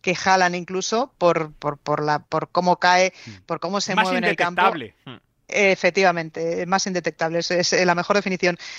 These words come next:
Speaker 1: Y creo que para mí, sin dudas, es el, el mayor peligro es, pues, que le lleve, que le llegue algún balón en condiciones a Harry Kane, que le encuentren, eh, porque sé que él se va a mover, eh, de una manera, pues, con mucho peligro, como siempre hace.
Speaker 3: Mira,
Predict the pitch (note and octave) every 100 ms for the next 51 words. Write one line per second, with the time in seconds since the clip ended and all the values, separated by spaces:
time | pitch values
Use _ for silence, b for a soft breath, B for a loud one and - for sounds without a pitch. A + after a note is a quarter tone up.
0 | B - G3+ - G3+ A3 A3 F3+ D#3 C#3+
1 | G3 G#3 - F#3+ F#3+ G#3+ A3 G3 F#3 -
2 | F3 E3 - D#3+ D#3 D#3 F3+ F3+ F#3 F#3+
3 | G3+ F#3 F#3+ F3+ - D3+ D3+ D#3 E3 -
4 | D#3+ C#3 D3 D#3 D#3 D3+ D3+ D3 D3+ D3
5 | D3 C#3+ D#3+ D3+ D#3 D3+ - E3 D#3 E3+
6 | F#3 F3 E3+ G#3 G#3+ G#3+ C#4+ B B B
7 | B B G3 F3+ E3 D#3+ D#3 E3 D#3+ D#3+
8 | F#3 F3+ F3+ - F3+ E3+ F3 E3+ F3+ F3+
9 | F#3 E3+ E3 D#3+ D#3 D#3 D3+ C#3+ C#3+ C#3
10 | D3+ D3+ D#3+ F3 E3+ E3+ F3+ F3+ - D#3
11 | D3+ - D#3+ E3 F3+ D#3+ D3+ D#3+ D#3 D#3
12 | D3+ D#3+ C#3 C#3 C3+ B B B - C#3
13 | B2